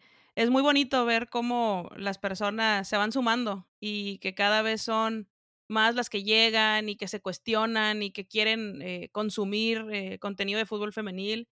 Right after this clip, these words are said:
Y mu-, y hay gente que me manda mensaje de que, "No manches, yo no sabía esto, no sabía que había una Champions League para las mujeres, ¿cómo? Que estaba abajo yo de una piedra", y es como, "Órale, o sea, cada vez va llegando gente que le interesa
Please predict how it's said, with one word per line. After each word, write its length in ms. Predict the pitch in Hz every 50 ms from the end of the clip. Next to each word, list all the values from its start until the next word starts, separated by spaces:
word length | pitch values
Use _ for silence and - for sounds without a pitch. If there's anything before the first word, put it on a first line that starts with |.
| _ _ -
Y 260 | - 240 240 233 233
mu-, 120 | 226 233 -
y 60 | -
hay 120 | 233 240 -
gente 160 | 302 302 359
que 60 | 339
me 60 | 294
manda 180 | 262 269 294 330
mensaje 440 | 302 240 214 - 277 302 294 302 269
de 100 | 262 254
que, 100 | - 233
"No 120 | 247 262
manches, 460 | 262 302 330 339 330 330 - 320 294
yo 80 | 269 294
no 100 | 302 294
sabía 500 | - 277 240 254 254 254 262 269 294 311
esto, 200 | 311 - - 285
no 100 | 294 302
sabía 360 | - 302 277 269 285 294 294
que 80 | 285 269
había 100 | 269 269
una 120 | 277 269
Champions 440 | - - 269 277 269 269 262 254 240
League 240 | 254 262 262 240 240
para 180 | 254 240 226
las 160 | 214 208 190
mujeres, 600 | 202 202 208 - - 285 285 311 311 294 277 262 _
¿cómo? 440 | - 277 277 294 311 311 302 294 277
Que 100 | - 247
estaba 280 | 226 - - 247 254 254
abajo 240 | 254 247 - 247
yo 140 | 247 254 262
de 60 | 247
una 200 | 247 233 220 220
piedra", 320 | - 269 285 294 302 294 277
y 80 | 247
es 100 | 240 -
como, 280 | - 262 247 247 220 - _ _ _ _ -
"Órale, 320 | - 277 330 311 285 254
o 60 | 226
sea, 300 | 220 247 233 220 214 - _ _ -
cada 200 | - 254 254 269
vez 200 | 277 294 285 - _ 254 240
va 80 | 262
llegando 360 | 269 262 262 262 262 262 269
gente 360 | 254 269 254 254 226 254 254 -
que 280 | - 220 208 196 190 185
le 120 | 202 208
interesa 640 | 208 202 196 196 196 214 247 262 - 311 330 359